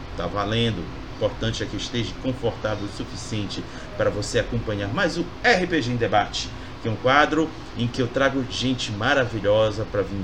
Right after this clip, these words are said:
debater os mais variados assuntos em torno do R P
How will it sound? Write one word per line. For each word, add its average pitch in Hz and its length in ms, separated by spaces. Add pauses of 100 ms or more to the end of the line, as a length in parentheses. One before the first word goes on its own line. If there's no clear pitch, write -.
debater 101 560
os 101 140
mais 131 380
variados 123 580
assuntos 127 600
em 139 120 (240)
torno 117 460
do 104 200
R 101 240
P 98 140